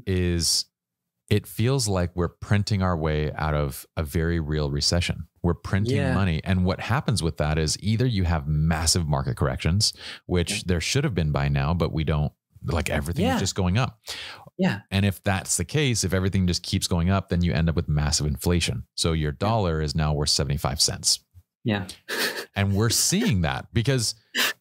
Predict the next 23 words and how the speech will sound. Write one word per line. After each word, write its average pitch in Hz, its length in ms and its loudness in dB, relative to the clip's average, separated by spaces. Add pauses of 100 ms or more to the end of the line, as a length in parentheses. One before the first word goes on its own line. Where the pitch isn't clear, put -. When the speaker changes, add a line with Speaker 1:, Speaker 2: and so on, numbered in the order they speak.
(640)
Speaker 1:
I'm 151 200 2
looking 170 260 0
around 139 360 0
at 101 180 -4
homes 123 580 2
around 82 320 0
here. 69 220 -2 (500)
Speaker 2:
Yeah. 131 160 0
Speaker 1:
And 98 380 2 (300)
I, 110 500 -2
I, 104 80 2
I 110 40 4
just 127 380 0
did 131 100 0
a 113 60 2
search 107 320 0
for 95 160 0
a 85 40 0
five 87 340 0
bedroom 87 280 0
home 78 320 2
in 78 180 0
Irvine. 69 460 0